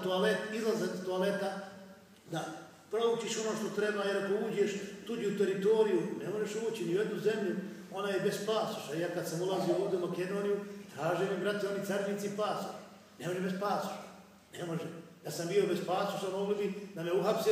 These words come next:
malo, pa da me malo, jel da, ono, peglaju, oklen ti, jer si ti prošvercovat, ko si krenuo. Ne može, dakle, u jednu zemlju ti ne možeš bez određenih dokumenata. E pa kako ćeš onda u, u zemlju šeitana i Iblisa tamo otići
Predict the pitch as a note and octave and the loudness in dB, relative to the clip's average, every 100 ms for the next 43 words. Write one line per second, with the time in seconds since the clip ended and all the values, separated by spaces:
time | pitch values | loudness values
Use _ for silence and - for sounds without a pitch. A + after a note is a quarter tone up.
0 | G#3 A3 F#3 E3+ D3+ D3+ D#3+ F3+ F3+ F3 | 4 2 0 -2 -2 -4 -2 0 0 -2
1 | - - C#3 E3+ G3 F3+ E3 D#3+ - D#3 | -8 -8 -2 0 0 0 0 -2 -2 0
2 | F3+ F#3+ G#3+ G#3 F3 - - - - C#3+ | 2 4 6 6 6 0 -6 -10 -8 0
3 | F3 - G#3 F#3+ G3+ A3 G3 D3+ - E3 | 2 4 2 0 0 0 0 0 0 0
4 | E3 E3+ F#3 G3+ G3+ G3+ G3 F3+ - C#3+ | 0 -2 2 2 4 0 0 -2 -2 -4
5 | C3+ F3 D#3 - G3 A3+ A3 - - - | -4 -4 -6 -4 0 0 0 -4 -6 -10
6 | - - G3+ B3+ F#3 E3 - F3 F3 - | -14 -6 -2 0 2 0 0 2 2 2
7 | - B3 B3 B3+ - - - B3+ B3+ B3+ | 4 6 6 4 0 -8 -2 2 4 4
8 | F#3 - - - G#3+ B3 B3+ B3 A#3+ A#3+ | 2 2 2 4 2 2 2 4 4 4
9 | A3 C4 A3+ - A2+ - - - - - | 4 4 4 2 0 -4 -8 -14 -18 -20
10 | - - - A#3+ - B3+ C#4+ - - - | -18 -6 2 2 2 2 4 8 8 6
11 | G#3 - - - G#3 F#3 C#4 C4 - A#3 | 4 0 -4 -4 -2 2 4 6 6 6
12 | C4 C#4 C4+ B3+ B3 A#3+ B3 C4 C4+ B3+ | 4 4 4 4 4 4 4 2 4 4
13 | B3+ B3 B3+ C4+ C4 C4 C4+ - - | 6 4 4 6 6 6 2 0 -2